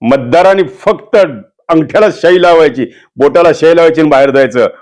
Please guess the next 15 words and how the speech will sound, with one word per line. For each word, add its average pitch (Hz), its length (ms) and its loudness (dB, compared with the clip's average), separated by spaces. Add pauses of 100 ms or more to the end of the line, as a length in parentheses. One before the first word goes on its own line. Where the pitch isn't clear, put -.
बटन 123 280 -2
तिसरा 135 300 -2
दाबणार. 101 400 -4 (3250)
हे 131 100 0
राजकारण 101 760 0
आहे. - 240 -20 (1500)
आणि 113 200 0
म्हणून 147 400 0 (760)
प्रत्येकाला 240 520 0
स्वतःचे, 240 400 0
स्वतःचे 226 400 0
धर्माचं 196 640 -2 (420)
वाटून 170 260 0
दिले 185 200 0
की 170 220 0